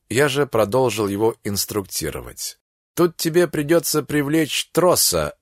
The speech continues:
и его команду. Контора занималась разработкой систем информационной безопасности.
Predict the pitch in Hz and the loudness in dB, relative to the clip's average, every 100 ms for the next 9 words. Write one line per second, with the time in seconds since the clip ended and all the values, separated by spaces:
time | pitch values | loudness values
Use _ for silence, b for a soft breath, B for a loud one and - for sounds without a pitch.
0 | _ 104 110 113 131 120 - 127 120 80 | _ -2 0 2 2 2 2 0 0 -4
1 | 69 62 58 _ b b b b - 120 | -6 -12 -16 _ b b b b -6 -2
2 | 123 175 170 139 151 147 151 151 - 139 | 2 4 4 2 -2 0 2 2 0 -2
3 | 123 127 127 139 131 135 117 127 113 143 | 0 2 2 0 0 -2 -2 -2 -2 -2
4 | 135 131 113 - 113 113 107 - 123 117 | -2 -4 -8 -4 -2 -2 -2 0 0 0
5 | 113 110 110 123 - 65 - - - - | -4 -2 -2 -2 -2 -6 -8 -10 -14 -14
6 | - | -18